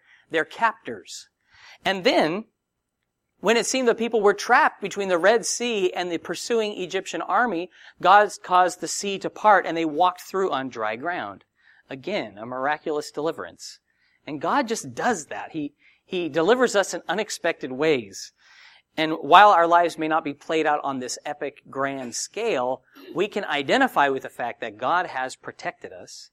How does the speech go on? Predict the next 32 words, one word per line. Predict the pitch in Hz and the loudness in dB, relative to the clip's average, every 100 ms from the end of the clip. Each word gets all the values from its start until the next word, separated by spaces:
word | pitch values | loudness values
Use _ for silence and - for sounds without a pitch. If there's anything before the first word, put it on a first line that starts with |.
| _ | _
He | - 143 | -10 -6
has | 135 | -8
provided | - - 117 101 123 170 127 | -10 -12 -8 -2 -2 -2 -6
for | - 92 85 | -10 -16 -16
us. | - | -14
He | 139 | -14
has | 120 143 180 | -10 -8 -10
heard | - 170 147 | -6 -6 -4
our | 107 | -6
cries. | - - 120 98 85 107 - - _ - - | -8 -8 -6 -6 -10 -16 -20 -20 _ -20 -8
And | 147 | -6
even | 185 185 | -4 -4
if | 156 147 | -4 -4
we're | 147 | -4
in | 127 | -4
the | |
midst | 127 160 214 - 190 | -4 -2 -2 -2 -4
of | 156 | -4
the | 160 | -6
storm | - 165 170 175 190 - _ _ | -2 2 4 4 0 -8 _ _
or | 151 160 | 4 4
we've | 147 139 | 4 -2
come | - 185 180 | -2 -2 -2
through | - 185 302 320 | 2 4 4 4
the | 175 | -2
storm, | - 123 110 110 131 _ - _ - | -4 -6 -8 -10 -16 _ -20 _ -10
we | 135 | -8
can | 135 | -8
say, | - 117 | -8 -10
"God | 104 139 175 | -4 0 0
has | 151 127 123 110 | 0 -4 -4 -6
saved. | - 123 101 87 _ _ | -10 -10 -14 -20 _ _